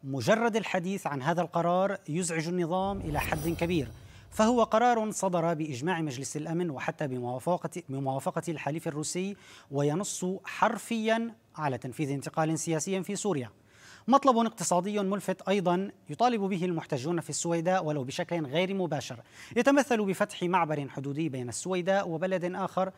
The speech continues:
كالأردن مثلًا، وهو من شأنه تص-، تنشيط الحركة الاقتصادية في المحافظة التي يعتبر طريق دمشق السويداء شريانها الوحيد للحياة حاليًا.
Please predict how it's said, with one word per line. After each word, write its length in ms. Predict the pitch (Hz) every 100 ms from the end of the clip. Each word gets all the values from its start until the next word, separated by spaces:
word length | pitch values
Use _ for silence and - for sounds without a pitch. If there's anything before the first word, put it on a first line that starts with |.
| - _ -
كالأردن 400 | 220 247 190 165
مثلًا، 380 | 127 143 120 117 - - - _
وهو 480 | 147 196 190 190 190 - -
من 100 | 123
شأنه 560 | - 175 175 143 160 180
تص-، 320 | - 113 - - _
تنشيط 360 | 139 131 233 208
الحركة 420 | 160 170 165 180
الاقتصادية 500 | 170 - - 165 175
في 100 | 170
المحافظة 640 | 165 160 185 196 196 220 - - -
التي 260 | 226 254 226
يعتبر 460 | 196 165 214 190 190
طريق 400 | - 165 185 160
دمشق 360 | 151 165 -
السويداء 540 | 175 - 180 165 175 165
شريانها 420 | - 156 170 147
الوحيد 360 | 147 143 170
للحياة 340 | 156 - 160 160
حاليًا. 440 | - 160 165 117